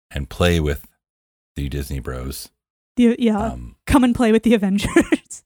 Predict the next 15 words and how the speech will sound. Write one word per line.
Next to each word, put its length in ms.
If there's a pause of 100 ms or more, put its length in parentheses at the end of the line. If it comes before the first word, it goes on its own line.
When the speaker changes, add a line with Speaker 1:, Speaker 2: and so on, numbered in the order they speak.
Speaker 1:
Yeah, 560
but 320 (180)
he, 640 (920)
I 60
don't 80
know. 240 (840)
He 100
did, 280
and 100
I, 80
I'm 240
glad 280
that 100
he 120
did. 500